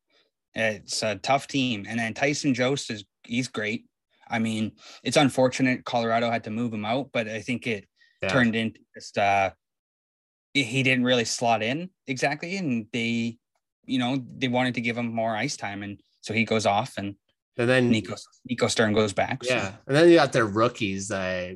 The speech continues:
Speaker 2: Boldy and
Speaker 1: Yep,
Speaker 2: uh,
Speaker 1: Brandon
Speaker 2: you know,
Speaker 1: Duhaime.
Speaker 2: Marco Rossi's in the minors, but
Speaker 1: Ro-,
Speaker 2: I mean, he
Speaker 1: Rossi,
Speaker 2: can come
Speaker 1: yep.
Speaker 2: up. <laughs>
Speaker 1: Boldy's
Speaker 2: Um,
Speaker 1: been great.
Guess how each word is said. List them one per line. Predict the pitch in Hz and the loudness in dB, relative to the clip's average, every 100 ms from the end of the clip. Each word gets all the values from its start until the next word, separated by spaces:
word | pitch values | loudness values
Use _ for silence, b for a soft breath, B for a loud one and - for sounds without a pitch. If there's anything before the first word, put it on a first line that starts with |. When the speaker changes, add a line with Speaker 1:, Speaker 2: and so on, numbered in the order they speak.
| 95 | -6
Speaker 2:
Boldy | 107 107 113 117 110 113 107 | -2 2 4 4 6 6 4
and | 85 85 85 b b | 2 -4 -8 b b
Speaker 1:
Yep, | 120 120 117 _ | 4 4 4 _
Speaker 2:
uh, | 104 | 2
Speaker 1:
Brandon | 127 120 120 113 - | 4 8 6 6 0
Speaker 2:
you | 107 | 2
know, | 123 | 6
Speaker 1:
Duhaime. | 123 | 8
Speaker 2:
Marco | 151 170 156 | 8 8 6
Rossi's | 127 120 120 120 113 | 6 4 2 -2 -2
in | 107 | -2
the | |
minors, | 98 98 101 98 95 98 | 0 0 0 -2 -6 -6
but | 101 90 123 | -6 -6 -2
Speaker 1:
Ro-, | 110 | 0
Speaker 2:
I | 110 | 0
mean, | 95 98 107 | -6 -12 -4
he | |
Speaker 1:
Rossi, | 107 110 110 127 123 | 0 2 2 2 4
Speaker 2:
can | 101 101 95 | 4 2 4
come | 92 - b b b | -2 -4 b b b
Speaker 1:
yep. | 143 - | 0 6
Speaker 2:
up. | 180 190 180 - _ | 6 8 4 2 _
<laughs> | - - _ | -20 -20 _
Speaker 1:
Boldy's | 135 151 151 113 | 8 8 8 6
Speaker 2:
Um, | 95 | 4
Speaker 1:
been | 98 | 2
great. | 110 110 98 | 2 2 0